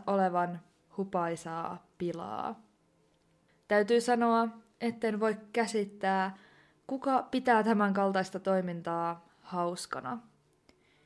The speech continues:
Kirjeet kirjoittanut mies ei koskaan saanut teoistaan rangaistusta – sillä asian tultua ilmi oli kirjeiden kirjoittamisesta kulunut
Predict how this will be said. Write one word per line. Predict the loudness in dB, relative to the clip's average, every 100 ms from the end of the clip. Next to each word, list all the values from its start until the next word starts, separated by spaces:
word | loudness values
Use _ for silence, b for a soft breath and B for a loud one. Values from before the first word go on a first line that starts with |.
| b _
Kirjeet | 6 8 8 6
kirjoittanut | 2 4 2 0 -2 -2
mies | -4 0 2 0 -6 -18 _ _ 0
ei | 0
koskaan | 2 0 0 0 0
saanut | 2 2 0 -2 -8 -20 -4
teoistaan | 2 2 0 0 0 2
rangaistusta – | 2 2 0 -2 -4 -8 -8 -4 -4 -6 b b b b b
sillä | 0 4 6 4 4
asian | 0 2 0 4
tultua | 4 6 4 4
ilmi | 4 2 2 0 -2 -8 _ -2
oli | 4 4 4 2
kirjeiden | 2 4 4 2 2
kirjoittamisesta | 2 2 2 0 -2 -2 -2 -6 -8 -6
kulunut | -2 0 0 0 -4 -12